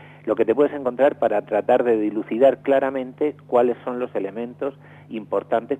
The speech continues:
pues, que hay que medir. Por ejemplo, si es un templo,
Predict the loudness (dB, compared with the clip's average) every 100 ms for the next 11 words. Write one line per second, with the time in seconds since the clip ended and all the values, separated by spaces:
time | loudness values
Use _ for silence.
0 | -6 -10 -6 -4 -4 -6 -10 -4 -4 -4
1 | -12 -12 -10 -6 -6 -6 -12 -6 -4 -4
2 | -4 -4